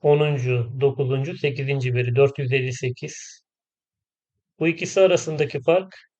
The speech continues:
çeyrekler açıklığı olacak. Dört yüz elli sekiz eksi üç yüz otuz beş. Hesap makinesiyle yapalım bunları. Dört yüz elli sekiz eksi üç yüz otuz beş.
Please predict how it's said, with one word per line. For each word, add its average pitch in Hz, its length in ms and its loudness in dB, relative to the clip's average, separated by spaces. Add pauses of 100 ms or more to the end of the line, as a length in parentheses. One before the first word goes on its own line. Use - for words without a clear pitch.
(440)
çeyrekler 139 560 4
açıklığı 127 380 -6
olacak. 117 480 -2 (1120)
Dört 156 280 4
yüz 135 180 -4
elli 139 300 0
sekiz 139 500 -8
eksi 139 320 -2
üç 127 260 -8
yüz 131 120 -6
otuz 135 360 -8
beş. - 520 -6 (1300)
Hesap 151 320 -4
makinesiyle 131 600 -4
yapalım 131 420 -8
bunları. 131 400 -2
Dört 139 260 0
yüz 131 140 -6
elli 135 220 -2
sekiz 139 380 -6
eksi 127 360 -6
üç - 320 -12
yüz 127 120 -6
otuz 127 320 -6
beş. - 520 0